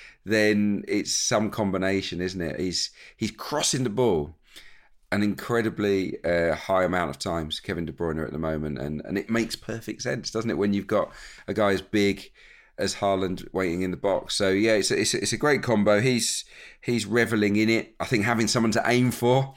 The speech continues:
<laughs> again is, is, has lifted his game, hasn't it? Before it was Aguero, I guess, in that nineteen twenty season. Now he's got another predator in there, and, uh, yeah, he looks i-, in brilliant form, and yeah, it's hard to see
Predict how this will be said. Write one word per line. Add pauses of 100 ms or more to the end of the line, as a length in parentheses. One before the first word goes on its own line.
(120)
<laughs>
again (380)
is,
is,
has
lifted
his
game,
hasn't
it?
Before
it
was (540)
Aguero,
I
guess, (340)
in
that
nineteen
twenty
season.
Now
he's
got
another
predator
in
there, (460)
and,
uh,
yeah,
he
looks (260)
i-,
in
brilliant
form,
and (100)
yeah,
it's
hard
to
see